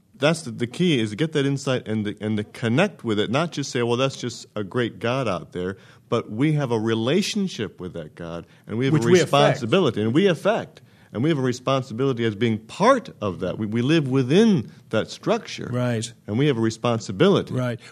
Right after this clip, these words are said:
Speaker 2: Well, it's also interesting then in saying that, that the prayer which comes right after, well, it comes at the end of the, of the blessing, of, of course, is, as, as you've pointed out, is unique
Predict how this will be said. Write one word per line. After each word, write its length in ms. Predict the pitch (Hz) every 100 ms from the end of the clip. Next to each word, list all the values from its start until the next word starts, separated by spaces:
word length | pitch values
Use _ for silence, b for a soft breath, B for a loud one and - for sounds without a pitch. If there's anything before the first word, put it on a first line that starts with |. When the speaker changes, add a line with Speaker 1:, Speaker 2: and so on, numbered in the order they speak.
| -
Speaker 2:
Well, 180 | 143 143
it's 180 | 143 170
also 380 | 185 175 135
interesting 480 | 139 143 135 127 131
then 160 | 131 131
in 100 | 123
saying 460 | - 147 147 135
that, 320 | 113 98 92 -
that 240 | 131 123 - B B -
the 500 | - 131 120 139 131
prayer 600 | 131 - 170 196 151 117
which 380 | 113 113 - - _ _
comes 340 | - 139 127 131
right 200 | 123 120
after, 640 | 143 156 156 120 104 98 131 - - 80
well, 180 | 123 110
it 40 |
comes 220 | 131 120
at 60 | 113
the 80 | 117
end 100 | 113
of 60 |
the, 100 | 107
of 380 | - 110 - 107
the 80 | 98
blessing, 340 | 120 139 117
of, 140 | 104 90 - -
of 180 | 110 85
course, 300 | 110 98 - B B B
is, 400 | - 131 151 123
as, 260 | 139 143 123 151
as 160 | 139
you've 160 | 127 135
pointed 380 | 147 139 123 135
out, 380 | 165 139 117 110 - -
is 280 | 143 123
unique 640 | 131 135 156 220 131 -